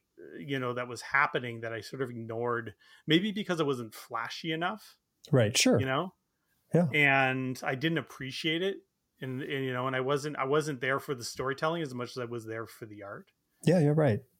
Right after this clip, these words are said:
Speaker 2: I get it. Listen, I've been
Speaker 1: And
Speaker 2: with black and white comics for the longest time. I'm like, "There's no color," you know?
Speaker 1: Oh,
Speaker 2: And
Speaker 1: for sure. Yeah, yeah. You
Speaker 2: Yeah.
Speaker 1: kinda <laughs>
Speaker 2: Yeah.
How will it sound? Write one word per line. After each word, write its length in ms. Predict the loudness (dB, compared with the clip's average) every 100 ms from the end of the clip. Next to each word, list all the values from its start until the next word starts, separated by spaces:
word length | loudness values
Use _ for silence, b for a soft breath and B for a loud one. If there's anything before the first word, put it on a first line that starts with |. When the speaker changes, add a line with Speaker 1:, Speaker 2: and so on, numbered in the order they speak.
| _ 2
Speaker 2:
I 80 |
get 140 | 4 4
it. 160 | 2 4
Listen, 260 | 4 6 6
I've 120 | 4
been 120 | 4
Speaker 1:
And 40 | 4
Speaker 2:
with 140 | 2 4
black 200 | 4 6
and 60 |
white 180 | 4 4
comics 420 | 4 4 2 2 2
for 100 | 4
the 80 |
longest 380 | 4 4 2 2
time. 380 | 4 4 2 0 4
I'm 60 | 6
like, 140 | 6
"There's 160 | 6 6
no 120 | 6
color," 460 | 6 6 6 6
you 140 | 6 6
know? 300 | 6 6 2 B B B B B
Speaker 1:
Oh, 220 | 8 8
Speaker 2:
And 20 |
Speaker 1:
for 180 | 4 -2
sure. 240 | 2 2
Yeah, 260 | 4 4 4
yeah. 180 | 2 0
You 140 | 4
Speaker 2:
Yeah. 80 | 4
Speaker 1:
kinda 200 | 4 -2 -10 B B B
<laughs> 300 | B _ 4
Speaker 2:
Yeah. 140 | 4